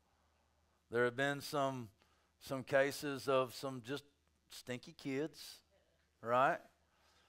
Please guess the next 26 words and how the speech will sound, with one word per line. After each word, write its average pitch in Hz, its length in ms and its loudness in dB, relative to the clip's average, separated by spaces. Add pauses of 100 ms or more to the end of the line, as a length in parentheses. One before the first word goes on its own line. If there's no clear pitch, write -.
(260)
And, 135 400 2
you 143 160 -2
know, 123 280 2 (1500)
and, 135 320 -2
uh, 113 400 6 (1300)
the 139 80 -8
funny 254 320 -2
thing 156 300 -4
is, 120 440 -2
and 120 100 -10
I 151 40 -6
don't 160 100 -4
wanna 147 120 -6
get 131 160 -6
too 131 140 -6
detailed, 104 460 -6
but 120 60 -4
the 123 80 -10
funny 214 200 -2
thing 165 280 -4
is, 117 300 -2
is 107 140 -10
that 117 300 6 (680)
this 180 340 2
particular 165 480 -4
person 139 680 -2